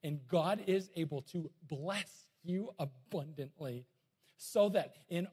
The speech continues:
all things, at all times, having all that you need, you will abound in every good work." The, the point is the abounding.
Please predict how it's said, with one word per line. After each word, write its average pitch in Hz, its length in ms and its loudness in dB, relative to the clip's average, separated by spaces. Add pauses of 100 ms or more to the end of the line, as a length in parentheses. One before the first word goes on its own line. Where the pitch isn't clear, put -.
all 208 340 4 (120)
things, 175 460 -2 (640)
at 202 180 0 (140)
all 220 280 4
times, 175 720 -8 (680)
having 226 680 0 (280)
all 240 360 6
that 240 240 0
you 220 260 4
need, 214 760 4 (1500)
you 185 120 4
will 202 160 2
abound 165 420 -2 (360)
in 151 100 -8
every 156 240 -4
good 147 200 -4
work." 127 260 -12 (1200)
The, 220 100 6
the 226 180 0
point 311 320 0
is 277 100 2
the 269 120 0
abounding. 247 500 -2